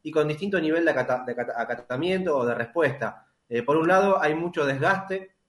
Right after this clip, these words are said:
eh, hay una disputa permanente con los medios de comunicación, los grandes medios de comunicación promueven permanentemente el incumplimiento de la, de la, de las medidas de seguridad, de las medidas de, de restricción sanitaria, eh, y además,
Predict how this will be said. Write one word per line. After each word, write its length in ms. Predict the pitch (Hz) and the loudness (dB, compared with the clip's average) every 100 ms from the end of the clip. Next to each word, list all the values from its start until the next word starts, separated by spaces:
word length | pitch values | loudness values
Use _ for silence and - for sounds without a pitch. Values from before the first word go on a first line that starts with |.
| _ | _
eh, 260 | 131 123 127 | -6 -2 -2
hay 140 | 156 | 0
una 120 | 156 | 0
disputa 420 | 143 139 160 156 | -2 -4 -6 -4
permanente 500 | 139 131 135 175 185 | -2 0 0 -2 -4
con 120 | 165 139 | -4 -4
los 80 | |
medios 240 | 135 151 143 | -4 -4 -4
de 100 | 131 | -4
comunicación, 880 | 123 127 123 127 165 185 185 185 - _ - | -6 -6 -4 -4 -2 -2 -2 -6 -14 _ -12
los 100 | 120 | -2
grandes 300 | 143 151 143 | 0 0 -2
medios 180 | 143 143 | -2 -2
de 80 | 135 | -2
comunicación 760 | 123 123 123 123 156 170 175 - _ _ | -6 -8 -6 -6 -2 -4 -4 -12 _ _
promueven 460 | - 127 143 151 143 | -4 0 2 4 4
permanentemente 1080 | 139 131 143 139 139 160 165 160 160 160 _ - | 2 0 0 0 0 0 0 0 -2 -4 _ -12
el 100 | 120 | -8
incumplimiento 840 | 120 127 123 131 156 175 170 139 | -6 -6 -6 -2 0 0 2 2
de 80 | 123 | 4
la, 240 | 113 - | 0 -2
de 140 | 120 113 | -2 0
la, 160 | 113 - | -2 -4
de 80 | |
las 120 | 120 113 | -8 -6
medidas 280 | 120 139 | -2 0
de 80 | 131 | -2
seguridad, 560 | - 107 110 117 160 165 | -4 -8 -6 -2 2 2
de 60 | |
las 120 | 131 113 | 2 -2
medidas 280 | 117 127 | -4 -4
de, 260 | 110 107 92 | -4 -6 -8
de 280 | 101 101 98 | -12 -12 -14
restricción 440 | 107 113 104 139 | -18 -18 -8 -6
sanitaria, 720 | 131 117 113 156 170 185 185 - _ _ | -4 -6 0 0 2 0 -2 -12 _ _
eh, 360 | 117 113 110 107 | 0 2 2 0
y 80 | 156 | 2
además, 420 | 175 170 190 202 | 4 4 4 2